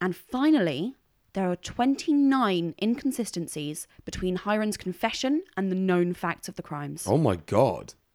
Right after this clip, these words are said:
Speaker 1: Yep. Despite this, Hirons died on March the fifth, twenty twelve due to complications from diabetes. He was in prison up until his death. He was eighty-three, which means he was apprehended when he was eighteen.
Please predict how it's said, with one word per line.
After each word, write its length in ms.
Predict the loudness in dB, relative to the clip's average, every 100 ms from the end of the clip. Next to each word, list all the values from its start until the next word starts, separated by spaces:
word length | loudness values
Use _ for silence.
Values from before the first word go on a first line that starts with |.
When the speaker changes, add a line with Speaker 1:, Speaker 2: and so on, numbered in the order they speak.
| _
Speaker 1:
Yep. 280 | -8 -8 -10 -18 _
Despite 500 | -10 -8 4 4 4
this, 480 | 2 2 0 -4 -12 -16 _ _ _ _ _ _ -4
Hirons 360 | 0 2 0 0
died 320 | 2 4 2
on 180 | 0 0
March 280 | 0 -2 -4
the 60 |
fifth, 460 | -4 -2 -4 -6 -20 _ _ _ -12
twenty 280 | -6 -6 -6
twelve 500 | -2 0 0 -4 -8
due 140 | -8
to 80 | -6
complications 580 | -8 -10 -6 -6 -6 -8
from 120 | -4
diabetes. 760 | -2 -2 -4 -8 -8 -8 -10 -14 _ _ _ _
He 180 | -18 -8
was 160 | -4 -2
in 120 | -4
prison 360 | -4 -4 -4 -4
up 160 | -8 -6
until 220 | -6 -4
his 160 | -6 -4
death. 440 | -4 -4 -10 -20 _ _
He 140 | _ -6
was 160 | -6 -4
eighty-three, 800 | -4 -2 -6 -10 -4 -2 0 -4 -8 _ _ _
which 200 | -8 -4
means 380 | -2 0 -2 -4 _
he 100 | -6
was 120 | -4 -2
apprehended 500 | -4 -4 -6 -6 -4
when 100 | -4
he 60 |
was 100 | -4 -4
eighteen. 560 | -4 -4 -6 -4 -4